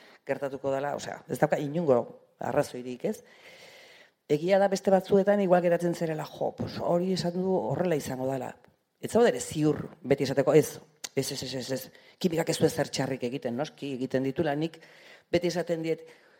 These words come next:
eh, kimikari esker lortuko dugu, eh, ba, prozesuak gero eta txukunago egitea, eta garbiagoak izatea, osea, guk jarri behar dugu kontrola,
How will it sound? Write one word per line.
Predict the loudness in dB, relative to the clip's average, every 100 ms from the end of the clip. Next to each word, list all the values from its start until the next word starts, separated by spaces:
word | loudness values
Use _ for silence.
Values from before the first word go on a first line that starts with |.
| _ 0
eh, | 2 2 0
kimikari | 0 0 2 0 2
esker | -2 0 0 0 -2 -14 _
lortuko | -2 0 2 0 0
dugu, | 0 0 -2 -4 _ _ _
eh, | -10 -10 -10 -10 -10 -12 -14 _
ba, | -10 -8 -8 -10 _ _ _ _ _ 0
prozesuak | 2 4 2 6 4 4 0
gero | 4 4 2
eta | -2 -4 -4
txukunago | -2 2 4 4 0
egitea, | -2 0 0 0 -4
eta | -2
garbiagoak | 2 2 2 2 2 -2
izatea, | -4 0 0
osea, | 0 -4
guk | -6 -6 -2
jarri | 0 0
behar | 0
dugu | 0 2
kontrola, | 0 4 2 2